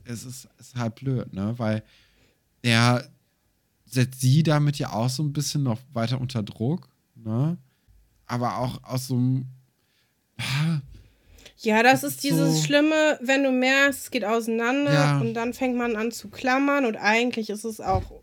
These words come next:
Speaker 2: okay, dass man das macht. Vor allem ist es ja auch seine erste Freundin,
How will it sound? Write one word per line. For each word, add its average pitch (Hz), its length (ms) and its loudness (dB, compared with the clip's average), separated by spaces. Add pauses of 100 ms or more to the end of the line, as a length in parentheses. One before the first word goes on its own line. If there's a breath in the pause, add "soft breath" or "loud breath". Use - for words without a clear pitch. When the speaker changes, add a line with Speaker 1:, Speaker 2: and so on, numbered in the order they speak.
Speaker 2:
okay, 302 640 2
dass 277 200 0
man 285 160 0
das 277 200 -2
macht. 277 200 0
Vor 208 120 -6
allem 208 140 0
ist 220 100 -8
es 208 140 -10
ja 196 100 -6
auch 202 60 -8
seine 185 220 -4
erste 226 340 -4
Freundin, 254 680 -4